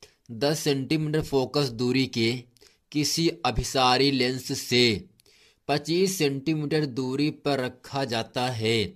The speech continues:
प्रकाश किरण आरे खींचकर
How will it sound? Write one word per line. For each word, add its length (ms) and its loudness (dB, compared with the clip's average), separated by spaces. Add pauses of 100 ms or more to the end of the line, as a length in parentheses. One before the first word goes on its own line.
(520)
प्रकाश 500 2 (100)
किरण 300 0 (540)
आरे 380 4
खींचकर 920 -4